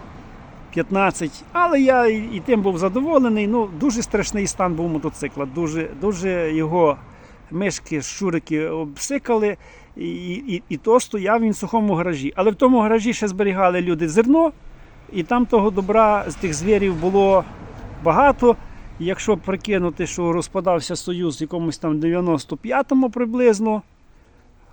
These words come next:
нехай дев'яносто п'ятий, а це,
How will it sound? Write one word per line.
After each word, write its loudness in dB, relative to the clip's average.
нехай 0
дев'яносто -4
п'ятий, -2
а -4
це, -2